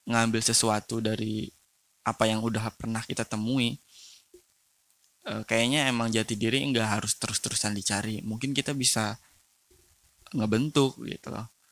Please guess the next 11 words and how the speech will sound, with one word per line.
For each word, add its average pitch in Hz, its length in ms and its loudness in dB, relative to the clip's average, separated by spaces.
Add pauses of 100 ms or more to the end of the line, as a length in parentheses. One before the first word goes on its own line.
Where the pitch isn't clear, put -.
(640)
Ya 113 160 -2
nggak 110 160 0
apa-apa - 200 -2
lah. 180 160 2 (1300)
Selama 117 400 4
yang 113 160 2
kita 113 180 -2
temui 113 380 -2
itu - 100 -4
hal-hal 110 380 2
yang 113 160 0